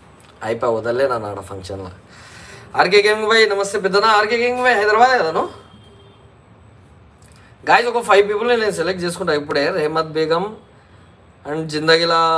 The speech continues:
సాయినాథ్ నాకు support ఉండాలా, వాళ్ళు మోడ్స్ పాపం చాలా రోజుల నుండి నాకు support చేస్తూ ఉన్నారు వాళ్ళిద్దరు. ఇంకా ఇంకొక three పీపుల్ని నేను select చేసుకోవాలి.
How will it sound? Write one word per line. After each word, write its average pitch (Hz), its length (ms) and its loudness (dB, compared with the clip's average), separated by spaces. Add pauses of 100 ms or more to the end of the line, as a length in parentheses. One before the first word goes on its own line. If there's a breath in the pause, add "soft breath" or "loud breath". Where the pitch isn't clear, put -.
(440)
సాయినాథ్ 151 360 -4
నాకు 151 140 -8
support 143 320 -8
ఉండాలా, 143 300 0
వాళ్ళు 135 200 -2
మోడ్స్ 139 580 -6 (340)
పాపం 117 340 -10
చాలా 113 420 -6
రోజుల 120 220 -8
నుండి 127 160 -6
నాకు 117 460 -6
support 110 340 -10
చేస్తూ 110 180 -12
ఉన్నారు 104 340 -10 (560 loud breath)
వాళ్ళిద్దరు. - 680 -2 (960 loud breath)
ఇంకా 156 240 2 (960)
ఇంకొక 160 260 -4
three 160 240 -4
పీపుల్ని 160 380 -4
నేను 165 160 -2
select 151 360 -4
చేసుకోవాలి. 139 460 -4